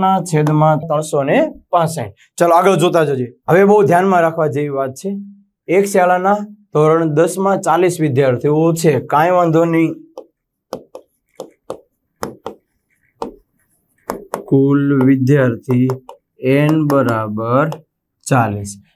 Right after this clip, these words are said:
તેમાંથી પચીસ છોકરીઓ અને પંદર છોકરાઓ છે. છોકરીઓ પચીસ, છોકરાઓ પંદર.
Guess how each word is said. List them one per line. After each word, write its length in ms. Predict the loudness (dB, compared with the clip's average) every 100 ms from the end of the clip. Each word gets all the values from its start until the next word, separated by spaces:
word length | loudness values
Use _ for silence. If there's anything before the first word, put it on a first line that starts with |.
| _
તેમાંથી 480 | 0 4 2 2 0 0
પચીસ 440 | -2 -4 0 0 0 -2
છોકરીઓ 460 | -2 2 2 2 2 0
અને 120 | -4 -2
પંદર 280 | 0 0 0 0
છોકરાઓ 480 | -2 0 0 2 0
છે. 120 | 0 -2 -4 _ _ _ _ _ _ _ _ -14 -14 _ _ _ _ _ _ -12 -12 -14 -14 -14 -18 -20 _ _ -16 -16 -16 -16 -16 _ _ _ -12 -6
છોકરીઓ 580 | 0 0 2 0 2 0 -2 -12 _ _ -14 -14 -14 -16 _ -14 -12 -14 -10 -2
પચીસ, 760 | -2 -2 -14 _ 2 4 2 0 -8 -16 _ _ -6
છોકરાઓ 580 | 2 2 4 2 2 0 0 0
પંદર. 380 | 2 2 2